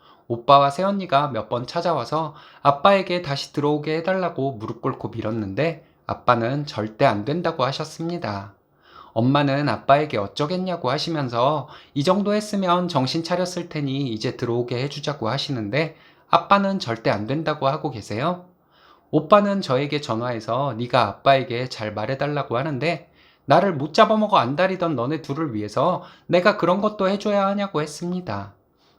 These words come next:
"피임 못한 것은 너네 둘 책임이니까 둘이 알아서 하라고 했어요. 그리고 나중에 아이 태어나면 유전자 검사도 꼭 해보라고 하고 싶었는데 차마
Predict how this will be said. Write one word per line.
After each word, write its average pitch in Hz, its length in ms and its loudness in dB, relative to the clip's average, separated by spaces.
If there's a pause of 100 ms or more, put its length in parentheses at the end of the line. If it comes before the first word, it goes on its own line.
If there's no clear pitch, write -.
(100)
"피임 226 240 4
못한 202 340 2
것은 196 280 0
너네 147 240 0
둘 - 180 -6
책임이니까 170 840 -2 (240)
둘이 202 240 4
알아서 160 380 4
하라고 175 280 -2
했어요. 131 600 -4 (520)
그리고 131 440 2
나중에 127 640 0
아이 175 280 0
태어나면 202 680 2 (240)
유전자 165 380 2
검사도 170 420 0
꼭 220 360 0
해보라고 175 560 0
하고 160 240 -4
싶었는데 147 720 -2 (340)
차마 160 520 2